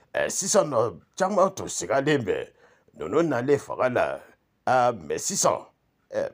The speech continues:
bɛɛ y'a ye k'a fɔ ko tiɲɛ bɔra kɛnɛma koyi.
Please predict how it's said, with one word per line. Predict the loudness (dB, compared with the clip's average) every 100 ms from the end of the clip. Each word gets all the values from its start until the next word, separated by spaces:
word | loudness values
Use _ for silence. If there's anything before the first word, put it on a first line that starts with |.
| -12
bɛɛ | -8 -4
y'a | -2 -2
ye | -2 -6 -6
k'a | -4
fɔ | -6 -8 -8
ko | -8 -8
tiɲɛ | _ -14 -8 -4 -4
bɔra | -4 -4 -4
kɛnɛma | -6 -6 -4 -4 -4
koyi. | -10 -12